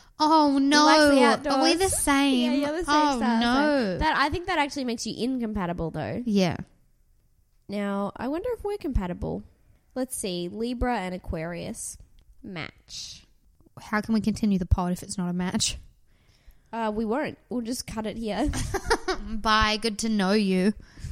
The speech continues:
Speaker 1: <laughs>
Speaker 2: Aquarius can help, can truly help Libra express their sexuality. I can do that for you. <laughs> Um, wow, we are a ninety percent on sexual and intimacy compatibility.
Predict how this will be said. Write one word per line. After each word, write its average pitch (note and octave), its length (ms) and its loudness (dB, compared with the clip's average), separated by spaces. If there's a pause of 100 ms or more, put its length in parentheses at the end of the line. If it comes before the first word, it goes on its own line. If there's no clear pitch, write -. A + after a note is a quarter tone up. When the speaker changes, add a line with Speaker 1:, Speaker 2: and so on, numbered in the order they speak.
(280)
Speaker 1:
<laughs> - 40 0 (760)
Speaker 2:
Aquarius C4+ 440 -2
can G#4 140 -12
help, A#3+ 280 -4 (680)
can B3+ 100 -6
truly D4+ 300 -4
help B3+ 200 -6
Libra G#3+ 400 -6
express - 460 -8
their B3 140 -8
sexuality. C4+ 760 -6 (480)
I A#3+ 80 -10
can B3 120 -10
do C#4 80 -4
that B3 160 0
for A#3+ 80 -6
you. F3+ 200 -2
<laughs> - 40 -2 (2000)
Um, A#3 520 0
wow, C#4+ 400 6
we E4 220 0
are A#3+ 300 6 (120)
a G#3+ 360 2 (440)
ninety A3+ 560 0
percent B3+ 540 -2
on G#3+ 160 -6
sexual B3 480 -4
and G#3 160 -4
intimacy A3+ 540 -6
compatibility. F#3 720 -6